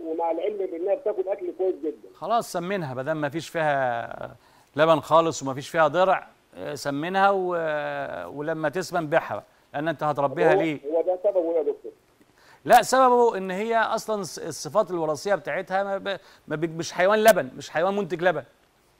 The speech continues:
Speaker 2: مش حيوان أنت
Speaker 1: آه، يعني
Speaker 2: ح-
Speaker 1: حضرتك تقصد إنها تلقحت تلقيح إنتاج لحم.
Speaker 2: لا، هي، هي، هي مش عشان التلقيح، التلقيح عش-، آه، اللي هي، آه،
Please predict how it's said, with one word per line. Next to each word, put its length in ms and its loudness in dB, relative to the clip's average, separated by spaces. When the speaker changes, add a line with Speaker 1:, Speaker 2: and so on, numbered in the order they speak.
Speaker 2:
مش 120 -14
حيوان 340 -2
أنت 140 -4
Speaker 1:
آه، 160 -2
يعني 180 -6
Speaker 2:
ح- 40 -10
Speaker 1:
حضرتك 260 -8
تقصد 320 -8
إنها 140 -4
تلقحت 460 -6
تلقيح 260 -6
إنتاج 280 -6
لحم. 160 -4
Speaker 2:
لا، 220 -4
هي، 160 -2
هي، 300 2
هي 240 0
مش 180 -4
عشان 200 -2
التلقيح، 460 -2
التلقيح 480 -4
عش-، 180 0
آه، 320 -6
اللي 160 -6
هي، 120 -4
آه، 60 -8